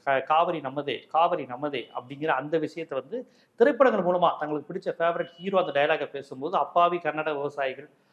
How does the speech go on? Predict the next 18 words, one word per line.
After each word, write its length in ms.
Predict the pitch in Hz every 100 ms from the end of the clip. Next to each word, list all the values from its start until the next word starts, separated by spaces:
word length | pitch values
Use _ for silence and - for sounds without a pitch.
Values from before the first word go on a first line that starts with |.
| _ -
மலையாளி 360 | 135 156 156 139
மக்கள் 300 | 135 - 151
அதை 100 | 131
உண்மையை 300 | 127 143 143
நம்பி 280 | 120 131 165
ஒரு 180 | 131 123
தமிழர் 400 | 127 143 147 135
எதிர்ப்பு 280 | 123 127 123
அரசியலுக்கு 420 | 113 - 110 123 -
போவாங்க. 300 | 113 107 - _ - - - -
அதே 360 | 127 160 220
மாதிரி 300 | 233 196 165
தான் 240 | 156 175 156 139
இந்துத்துவ 480 | 147 160 160 151 131 110 98 - - _ _
சங் 260 | 135 147 151
பரிவாரம் 460 | 147 127 107 104 - _ _ _ _ -
மிக 260 | 147 254 285
வீரியமாக 640 | 214 247 247 214 185 156